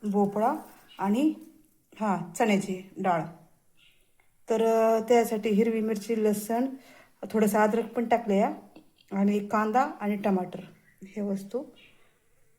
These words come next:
म्हणजे बारीक करून घेतल्यात. हम्म. तर चला आता दाखवते तुम्हाला मस्तपैकी भोपळा.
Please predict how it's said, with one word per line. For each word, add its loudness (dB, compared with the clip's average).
म्हणजे 2
बारीक 4
करून 0
घेतल्यात. -4
हम्म. 0
तर -12
चला -14
आता -12
दाखवते -10
तुम्हाला -8
मस्तपैकी -4
भोपळा. 2